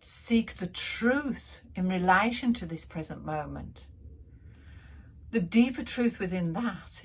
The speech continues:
is not only is it is what it is, but what is, is exactly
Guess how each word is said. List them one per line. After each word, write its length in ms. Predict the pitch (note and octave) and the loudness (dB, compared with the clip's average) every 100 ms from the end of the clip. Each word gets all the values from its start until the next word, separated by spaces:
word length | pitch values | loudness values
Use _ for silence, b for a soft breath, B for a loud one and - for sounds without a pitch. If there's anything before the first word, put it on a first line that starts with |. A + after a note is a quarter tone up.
| - | -4
is 240 | F3 E3 | -2 -2
not 180 | F#3+ F3+ | 0 2
only 560 | G#3 B3 A#3 F#3 D#3+ - - - | 4 4 4 2 -2 -4 -16 -10
is 220 | D#3 C#3+ - | -10 -10 -10
it 120 | D#3+ | -6
is 180 | D#3 D3+ | -4 -4
what 160 | E3+ C#3+ | -4 -6
it 140 | D3+ | -4
is, 440 | G3 G#3+ - D3 - - | -4 -4 -6 -12 -16 -16
but 200 | - F3+ | -6 -4
what 260 | E3+ F3 F3+ - | 2 2 2 -2
is, 300 | G#3+ G#3 E3+ | 0 0 0
is 160 | D3 | -8
exactly 920 | D3+ C#3+ - - - - - - - | -8 -10 -14 -8 -4 -4 -6 -14 -14